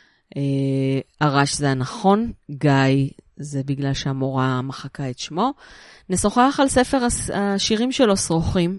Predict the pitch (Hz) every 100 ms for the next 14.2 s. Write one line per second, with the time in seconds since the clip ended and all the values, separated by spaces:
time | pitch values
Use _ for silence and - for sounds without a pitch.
0 | - 160 165 160 165 - 226 240 196 165
1 | 165 156 - 160 160 190 220 180 170 175
2 | 160 147 151 - - 147 127 143 143 _
3 | - - _ - - - 202 226 202 170
4 | - 165 165 165 165 - 156 151 135 147
5 | 151 147 156 - - _ 147 156 160 160
6 | _ _ - _ - - 165 156 135 127
7 | 127 135 - _ 139 131 139 117 113 -
8 | 127 110 107 123 123 123 - - - -
9 | - - 175 233 254 - 214 233 240 240
10 | 202 185 311 311 381 - - _ _ _
11 | _ _ - 175 156 170 185 190 170 165
12 | 165 160 - 190 190 185 160 139 135 139
13 | - 170 160 196 269 349 _ _ - _
14 | - 151